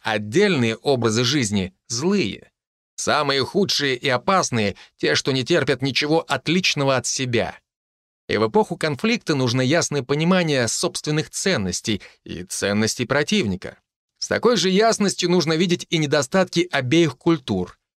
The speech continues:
Это не столько нравственное, сколько стратегическое требование.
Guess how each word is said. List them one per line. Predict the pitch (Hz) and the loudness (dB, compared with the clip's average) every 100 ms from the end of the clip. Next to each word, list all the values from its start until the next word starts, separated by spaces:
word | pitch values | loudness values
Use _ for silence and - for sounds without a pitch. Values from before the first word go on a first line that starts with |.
| _ _ _ - | _ _ _ -4
Это | 156 113 | 0 0
не | |
столько | 110 180 135 135 | 0 0 2 2
нравственное, | 131 196 202 - 120 117 107 | 2 2 0 0 0 0 0
сколько | - 120 120 113 | -2 -2 0 -2
стратегическое | - 143 156 175 208 - - - 101 | -2 -2 0 0 0 0 -2 -2 -4
требование. | - 131 95 90 92 90 | -2 -2 -2 -4 -4 -6